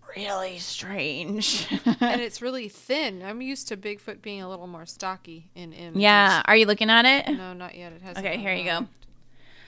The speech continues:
Speaker 1: Um.
Speaker 2: Oh. Ew. Ew. It looks like a sloth body, but
Speaker 1: Yeah.
Speaker 2: Ugh.
Speaker 1: So it's,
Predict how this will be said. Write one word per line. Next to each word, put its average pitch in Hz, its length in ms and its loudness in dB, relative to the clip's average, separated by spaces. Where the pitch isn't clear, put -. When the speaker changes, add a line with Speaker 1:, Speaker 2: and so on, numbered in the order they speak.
Speaker 1:
Um. 208 640 4
Speaker 2:
Oh. 240 720 -2
Ew. 214 680 -2
Ew. 262 840 0
It 247 220 0
looks 277 340 -4
like 339 160 0
a 208 100 0
sloth 247 680 -2
body, 190 420 -4
but 175 400 -6
Speaker 1:
Yeah. 285 600 4
Speaker 2:
Ugh. 262 1000 -4
Speaker 1:
So 285 320 0
it's, 277 400 -4